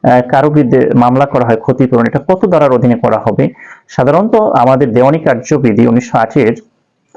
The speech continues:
আহ, আহ, এটা হচ্ছে, আহ, উনিশ ধারা অনুসারে এই মামলাটি করা হয়ে থাকে। আহ, এই ধারা অনুসারে আপনি মামলা করে, আহ, যিনি আপনার মানহানি করেছে তার বিরুদ্ধে ক্ষতিপূরণ, আহ, দাবি করতে পারবেন,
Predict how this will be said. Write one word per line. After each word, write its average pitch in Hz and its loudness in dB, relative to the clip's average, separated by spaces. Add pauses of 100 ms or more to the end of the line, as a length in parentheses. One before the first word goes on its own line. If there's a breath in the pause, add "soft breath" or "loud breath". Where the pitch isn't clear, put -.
(280 soft breath)
আহ, 113 0
আহ, 113 0
এটা 135 0
হচ্ছে, 147 -2 (340)
আহ, 117 2
উনিশ 175 2
ধারা 156 0
অনুসারে 147 0
এই 123 0
মামলাটি 127 0
করা 123 0
হয়ে 120 0
থাকে। 135 -2 (560)
আহ, 113 0 (100)
এই 190 0
ধারা 143 2
অনুসারে 170 -2
আপনি 190 0
মামলা 135 2
করে, 170 0 (440 soft breath)
আহ, 120 2
যিনি 139 0
আপনার 156 0
মানহানি 139 0
করেছে 151 0
তার 120 0
বিরুদ্ধে 127 0
ক্ষতিপূরণ, 147 -2
আহ, 117 4
দাবি 117 0
করতে 123 -2
পারবেন, 107 -2